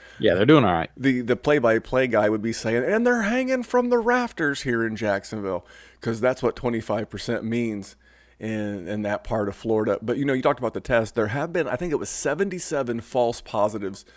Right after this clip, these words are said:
Speaker 2: Uh,
Speaker 1: Yeah.
Speaker 2: over, over the weekend, it involved one lab in New Jersey. I think they've got that solved. They're also working for faster testing so that this does not happen on game day.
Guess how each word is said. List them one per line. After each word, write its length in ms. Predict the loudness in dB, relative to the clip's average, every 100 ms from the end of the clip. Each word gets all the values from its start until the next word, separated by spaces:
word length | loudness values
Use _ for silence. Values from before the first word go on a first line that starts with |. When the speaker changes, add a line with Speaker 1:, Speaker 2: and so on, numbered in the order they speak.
| -20 -20 -20 _
Speaker 2:
Uh, 120 | -6 4
Speaker 1:
Yeah. 200 | 6 6
Speaker 2:
over, 80 | 6
over 180 | 4 6
the 100 | 2
weekend, 480 | 2 0 0 2 2
it 120 | 0
involved 460 | -2 0 0 0
one 280 | -2 -2 0
lab 360 | 0 0 0 -2
in 160 | -4
New 160 | -4 -6
Jersey. 640 | -6 -4 -2 -4 -4 -6 -10 -20 -20 _
I 120 | -8
think 240 | -4 -4 -2
they've 200 | -4 -2
got 280 | -2 -2
that 180 | -2 -2
solved. 380 | -4 0 0 0
They're 120 | 0
also 320 | 0 -2 0
working 420 | 0 0 -2 -6 -10
for 140 | -10
faster 600 | -6 -6 -6 -6 -8 -6
testing 460 | -4 -4 -4 -8 -6
so 100 | -4
that 200 | -4 -4
this 120 | -4
does 220 | -4 -4
not 220 | -4 -4 -4
happen 420 | -6 -6 -6 -8 _ -20 -20 -14 -6
on 200 | -4 -4
game 380 | -4 -4 -2
day. 300 | -2 -2 -4